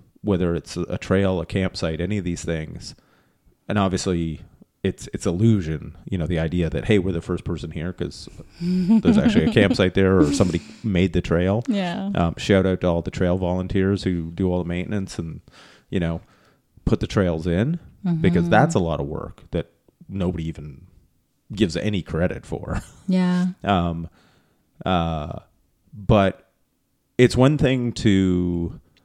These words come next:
Speaker 1: uh, be on a trail that somebody obviously made, but you feel like you're in nature.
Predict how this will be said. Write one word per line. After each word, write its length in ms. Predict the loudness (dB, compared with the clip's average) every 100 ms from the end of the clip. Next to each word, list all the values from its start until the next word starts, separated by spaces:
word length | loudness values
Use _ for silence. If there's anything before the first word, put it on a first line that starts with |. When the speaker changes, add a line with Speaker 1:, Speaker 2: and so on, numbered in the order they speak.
| _ _ _ _ _ -6
Speaker 1:
uh, 160 | -4 -4
be 120 | 2 4
on 100 | 4
a 40 |
trail 360 | 0 2 2 0
that 160 | -4
somebody 260 | -4 -4 -4
obviously 380 | -6 -6 -6 -6
made, 420 | -6 -4 -2 -4 -8 -12 _ _ _ _ _ 0
but 180 | 0 0
you 140 | -2
feel 180 | 2 4
like 160 | 4
you're 120 | 0 0
in 100 | 0
nature. 460 | -4 -4 -10 -14